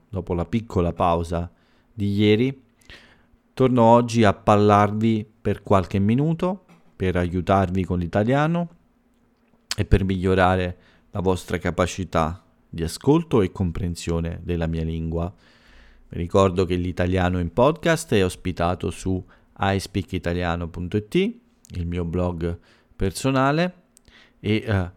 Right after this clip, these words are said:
vi invito tutti quanti a fare un giro, a dare un'occhiata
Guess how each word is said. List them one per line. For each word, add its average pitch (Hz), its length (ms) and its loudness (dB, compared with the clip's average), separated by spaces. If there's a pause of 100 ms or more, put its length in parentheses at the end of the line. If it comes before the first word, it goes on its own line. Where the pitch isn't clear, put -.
(360)
vi 104 140 0
invito 113 360 2
tutti 101 300 -2
quanti 98 520 0
a 85 400 0 (200)
fare 98 220 2
un 104 100 4
giro, 107 480 2
a 78 80 -8
dare 85 240 -2
un'occhiata 90 760 -2